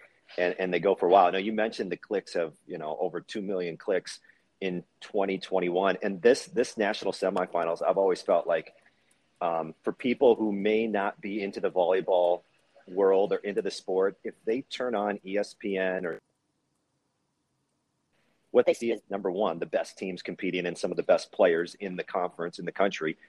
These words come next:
like we were talking about. But then they see, like, a sold-out arena, and I'm sure Nationwide is getting there here for the Columbus National Semis. And that just,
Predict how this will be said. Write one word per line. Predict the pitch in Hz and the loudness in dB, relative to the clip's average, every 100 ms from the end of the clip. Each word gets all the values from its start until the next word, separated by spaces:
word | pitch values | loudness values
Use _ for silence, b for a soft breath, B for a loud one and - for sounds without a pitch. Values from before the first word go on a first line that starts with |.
| b | b
like | 101 98 | 0 4
we | |
were | 95 | 2
talking | 85 92 98 | 4 2 2
about. | 87 78 - | 2 2 0
But | 98 | 2
then | 135 | 4
they | 180 | 2
see, | - 156 | 2 4
like, | 123 - | 4 2
a | - | -12
sold-out | - - 117 127 104 107 - | -6 2 4 4 2 2 0
arena, | 85 82 98 78 | -8 -6 -6 -6
and | 71 | -10
I'm | 87 | -10
sure | - 117 | -4 -2
Nationwide | 104 110 95 87 85 | -2 -2 -4 -2 -2
is | 85 | -4
getting | - 98 90 | -4 -6 -2
there | 90 | -4
here | 85 95 | -2 -2
for | 90 87 | -2 -4
the | 87 82 - | -6 -8 -4
Columbus | 98 90 92 - - | -4 -2 -4 -8 -10
National | 85 82 85 | -10 -8 -8
Semis. | - 87 80 82 - b b b - | -4 -4 -4 -6 -10 b b b -4
And | 107 | 0
that | 113 151 | 2 2
just, | - 131 - | 2 0 0